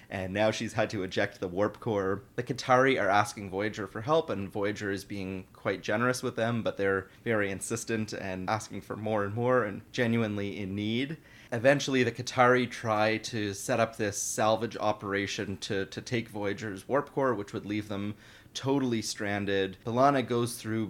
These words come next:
with part of the Klingon Day of Honor rituals, but not quite all of them. And in order to end a standoff between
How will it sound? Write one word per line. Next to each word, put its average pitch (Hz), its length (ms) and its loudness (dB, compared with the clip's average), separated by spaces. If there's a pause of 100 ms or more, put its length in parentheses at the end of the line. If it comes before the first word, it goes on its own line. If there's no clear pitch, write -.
with 101 280 -4
part 120 280 4
of 104 160 0
the 107 100 -2
Klingon 110 640 -2
Day 113 160 0
of 107 120 0
Honor 107 240 2
rituals, 107 560 0
but 90 200 -8
not 107 280 0
quite 107 200 2
all 104 260 4
of 98 120 -4
them. 101 380 -2 (100)
And 104 140 -6
in 117 100 -2
order 147 320 6
to 110 540 0
end 123 180 2
a 127 40 2
standoff 107 640 0 (100)
between 104 760 -4